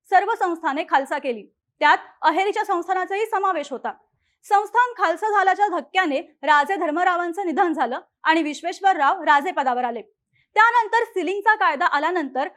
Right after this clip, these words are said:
अहेरीचे राजे विश्वेश्वरराव यांनी सढळ हाताने आपल्या जमिनी आदिवासींना दान केल्या. संस्थान खालसा झालं,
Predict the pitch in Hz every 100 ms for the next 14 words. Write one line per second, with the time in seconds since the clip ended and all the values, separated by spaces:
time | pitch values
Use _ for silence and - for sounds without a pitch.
0 | _ - 339 427 453 453 381 277 247 370
1 | _ - 330 330 427 440 466 453 403 339
2 | 269 320 330 277 339 320 330 262 285 -
3 | 269 294 294 339 392 311 349 _ - 330
4 | 403 339 - 285 302 285 320 262 269 240
5 | - _ _ _ _ - 330 320 339 330
6 | 330 262 359 370 349 339